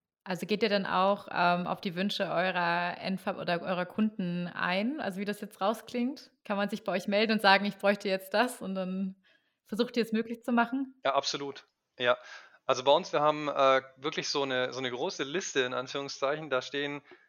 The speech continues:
Speaker 2: x Neuheitenideen drauf, die wir, die wir bräuchten. Also von Figurenvorschlägen über,
Speaker 1: Mhm.
Speaker 2: äh, Gebäude, über, ich weiß es auch nicht, manche sagen dann, "Ich brauche diese eine bestimmte Brücke über den Rhein, die will ich nachbauen." Das ist dann vielleicht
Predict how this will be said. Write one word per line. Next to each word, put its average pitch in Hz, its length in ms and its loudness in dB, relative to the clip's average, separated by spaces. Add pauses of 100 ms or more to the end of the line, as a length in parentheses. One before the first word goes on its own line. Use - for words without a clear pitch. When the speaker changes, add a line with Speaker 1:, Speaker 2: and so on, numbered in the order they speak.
(420)
Speaker 2:
x - 340 -4
Neuheitenideen 127 760 -4
drauf, 131 320 -4
die 120 180 -12
wir, 120 260 -4
die 120 160 -12
wir 117 100 -6
bräuchten. 123 420 -2
Also 120 160 -2
von 143 240 -6
Figurenvorschlägen 123 1300 -6
über, 120 560 -2
Speaker 1:
Mhm. 269 80 -10 (320)
Speaker 2:
äh, 117 220 0
Gebäude, 123 640 2
über, 113 520 -2
ich - 120 -12
weiß 110 140 -6
es - 80 -12
auch 113 120 -4
nicht, 117 160 -12
manche 113 220 -10
sagen 117 220 -6
dann, 113 80 -12
"Ich - 100 -18
brauche 120 240 -6
diese 113 320 -6
eine 113 180 -6
bestimmte 117 360 -12
Brücke 135 340 -8
über 123 220 -8
den 117 140 -8
Rhein, 127 420 -4
die 120 180 -14
will 123 100 -14
ich 117 100 -14
nachbauen." 117 680 -6
Das 110 160 -10
ist - 100 -10
dann 117 100 -2
vielleicht 120 260 0